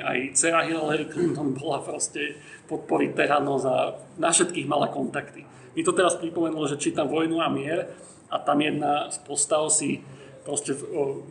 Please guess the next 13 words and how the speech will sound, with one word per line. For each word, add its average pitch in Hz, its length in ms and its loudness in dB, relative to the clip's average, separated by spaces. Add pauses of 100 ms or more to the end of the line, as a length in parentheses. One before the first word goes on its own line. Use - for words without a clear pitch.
dôstojník 151 560 2
v 143 80 0
ruskej 160 240 2
armáde 156 320 4
v 147 120 -2
istom 151 200 -2
momente 151 400 -4
uvedomí, 147 480 0
že, 135 400 -2 (400)
že 135 80 0
môže 165 240 6
byť 160 240 4
aj 139 200 6